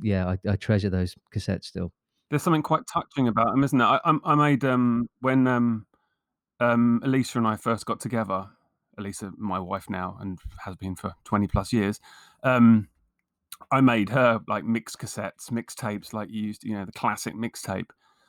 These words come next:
Speaker 2: And then our car got stolen, and all the tapes went missing. And, um, like, we, we,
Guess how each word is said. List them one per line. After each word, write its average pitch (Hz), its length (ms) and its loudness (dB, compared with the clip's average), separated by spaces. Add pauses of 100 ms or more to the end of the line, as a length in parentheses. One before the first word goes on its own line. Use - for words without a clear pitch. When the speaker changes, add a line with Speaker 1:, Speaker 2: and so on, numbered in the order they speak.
(140)
Speaker 2:
And 117 100 8
then 135 100 8
our 127 140 2
car 147 340 2
got 110 200 -4
stolen, 95 600 -2
and 117 120 0
all 127 140 0
the 120 60 -4
tapes 135 380 -6
went 135 140 -2
missing. 151 400 -6 (520)
And, 127 140 2
um, 120 300 4 (240)
like, 147 200 2
we, 170 220 0 (140)
we, 170 200 0